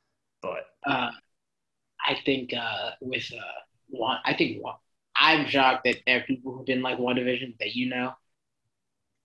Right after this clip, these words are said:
Speaker 2: I think some people thought it was, like, mid, middle, like, of the pack. It wasn't that good. But I think that it was, like, it was top notch. I think Loki could end up being better than it,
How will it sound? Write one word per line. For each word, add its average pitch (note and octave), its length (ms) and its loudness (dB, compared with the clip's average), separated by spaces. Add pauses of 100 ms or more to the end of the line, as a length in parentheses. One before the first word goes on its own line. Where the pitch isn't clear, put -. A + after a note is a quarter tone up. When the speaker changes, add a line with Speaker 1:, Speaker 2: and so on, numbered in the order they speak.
(140)
Speaker 2:
I D3+ 120 4
think D#3+ 180 4
some C#3+ 220 2
people D#3 260 6
thought C#3 180 4
it B2+ 80 2
was, A2+ 120 -2
like, G#2 180 -12 (320)
mid, A#2 440 0 (560)
middle, A#2 320 0
like, A2+ 220 2
of A2+ 120 -2
the A2+ 80 -6
pack. A2+ 420 0
It A2 60 -6
wasn't A2+ 240 -6
that A2 200 -6
good. A#2 340 -2 (400)
But B2 120 -6 (120)
I B2+ 540 6
think A2+ 300 -2 (120)
that - 120 -8
it - 120 -8
was, - 140 -10
like, - 240 -10 (160)
it E3+ 100 10
was E3+ 160 12
top D3+ 240 6
notch. C#3 300 4
I D#3+ 80 4
think F3 160 4
Loki F3 300 6
could D#3 100 2
end C3+ 180 4
up B2+ 140 -2
being A#2+ 260 -4
better A#2+ 200 -2
than B2 160 -4
it, B2+ 120 -6